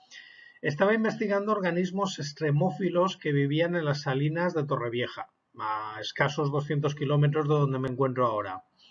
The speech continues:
¿Qué descubrió? Bueno, en aquella época se hacían las secuenciaciones a mano,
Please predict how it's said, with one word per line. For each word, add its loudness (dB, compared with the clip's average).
¿Qué 4
descubrió? 2
Bueno, 4
en 4
aquella 4
época 0
se -2
hacían 0
las -4
secuenciaciones -2
a 2
mano, 2